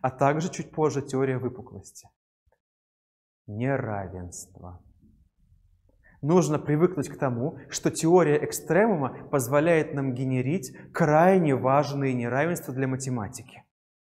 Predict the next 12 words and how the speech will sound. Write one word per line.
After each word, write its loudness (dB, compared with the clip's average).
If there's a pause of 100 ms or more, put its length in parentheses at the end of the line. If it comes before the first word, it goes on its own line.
(520)
Причём 2
вот 2
эти -2
неравенства, 2
вот -2
я -4
с-, -12
в -6
четвёртом -4
семестре -6
они -8 (240)
даются. 0